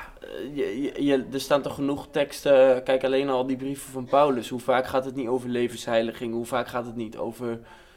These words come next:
eh, de vrezen des Heren, eh, het ontzag hebben voor God, God als een he-, een heilige God, eh, en het leven, dat het niet vrijblijvend is, weet je? Dat, dat je echt, ehm,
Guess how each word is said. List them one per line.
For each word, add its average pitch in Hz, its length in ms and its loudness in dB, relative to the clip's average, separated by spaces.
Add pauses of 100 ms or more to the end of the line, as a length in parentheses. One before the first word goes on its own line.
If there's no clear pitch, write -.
(400)
eh, 101 140 -6
de 127 120 0
vrezen 127 460 0
des 123 180 -4
Heren, 120 840 0
eh, 107 280 -2
het 117 180 -6
ontzag 127 400 -2
hebben 120 240 -4
voor 113 140 -12
God, 120 520 -4
God - 260 -8
als 113 140 -4
een 120 100 -6
he-, 113 160 -4 (320)
een 120 180 -8
heilige 120 400 0
God, - 460 -6 (800)
eh, - 320 0
en 131 120 2
het 123 140 -2
leven, 123 640 2
dat 120 140 -2
het 123 100 -4
niet 127 220 -4
vrijblijvend 127 680 4
is, 92 200 -8
weet 107 180 -6
je? 156 100 -6
Dat, 143 280 -8
dat 117 200 -6
je 107 60 -12
echt, - 440 -8
ehm, 110 480 -6